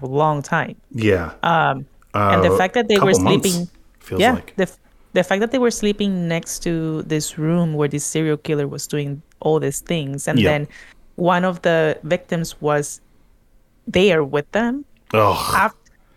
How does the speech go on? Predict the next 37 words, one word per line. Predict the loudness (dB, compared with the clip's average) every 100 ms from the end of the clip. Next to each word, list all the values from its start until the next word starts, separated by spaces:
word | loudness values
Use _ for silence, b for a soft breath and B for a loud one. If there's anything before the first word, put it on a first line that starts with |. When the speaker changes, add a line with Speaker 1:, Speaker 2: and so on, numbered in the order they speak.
| _
Speaker 1:
like, | 0 2
it, | 0
I, | 0 -2
I | 0 2
know | 2
what | 2 2
you're | -2
saying. | 0 0 0
Like, | -2 -2
it, | -6 -4
they | -2
kind | -2 0
of, |
like, | -2 0
wrapped | -2 -2
it | -2
up | -2 -4 _ -10
quickly | -8 -2 0 2 0
and | 0 -2
they |
didn't | -2 -4 -4
develop | -2 0 -2
the | -2
story | -2 -2 0
more. | 0 -2
But | 0 2 4
Speaker 2:
Yeah, | 2 2
the | 0
hindsight | 0 2 2 2 2 0 0
Speaker 1:
it, | 0
Speaker 2:
feeling | 2 4 4
Speaker 1:
but | 4
it |
Speaker 2:
of | 4
Speaker 1:
was | 2 2
Speaker 2:
it. |
Speaker 1:
creepy. | 0 0 -2 -6 -4